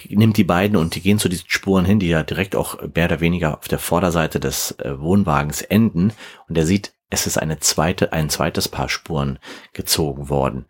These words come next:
Und das war vorhin nicht da, bevor sie, also das erste Mal, wo sie da gewesen sind. Also irgendjemand ist in der Zeit, wo sie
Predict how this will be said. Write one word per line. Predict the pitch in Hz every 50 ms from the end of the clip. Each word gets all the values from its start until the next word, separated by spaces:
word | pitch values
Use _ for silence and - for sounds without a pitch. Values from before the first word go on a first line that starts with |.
| - - _
Und | - 85 82 -
das | 78 76 -
war | - 82
vorhin | - - - 85 78 80 82 82 80
nicht | 80 95 104 - - -
da, | 60 53 58
bevor | 62 - - - - 71 67
sie, | 67 - 64 60 -
also | - 76 80
das | 76 - - -
erste | - 85 - - 85
Mal, | 67 60 -
wo | 60
sie | 65 69
da | - 60 62
gewesen | 64 64 64 62 58 - -
sind. | - - - - - - -
Also | - - - - 90
irgendjemand | - 92 117 127 139 139 101 101 101 101 98 95
ist | - - -
in | 87
der | 82 76
Zeit, | - - 85 98 104 - - _ _
wo | 85 80 90 92
sie | 76 80 80 78 - -